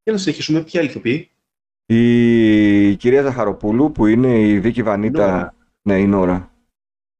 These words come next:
Speaker 2: Νομίζω και αυτή έχει φύγει από τη ζωή.
Speaker 1: Ε, δεν το ξέρω. Ήταν πα-, και αυτή παλιά ηθοποιός.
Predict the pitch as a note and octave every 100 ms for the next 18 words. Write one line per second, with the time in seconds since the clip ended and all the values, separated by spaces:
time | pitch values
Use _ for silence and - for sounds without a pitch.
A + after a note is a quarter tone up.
0 | _ _ A2 A#2+ E3+ D3 B2 - D3+ C3
1 | A2 F#2+ F2 F2 F2 D#2+ E2 B2+ - _
2 | _ _ _ _ _ _ _ _ - -
3 | A2 F#2 - G2+ A#2+ A3 A3+ F#3 G3+ F#3+
4 | - G3 F#2 F#2+ - D#2 - - -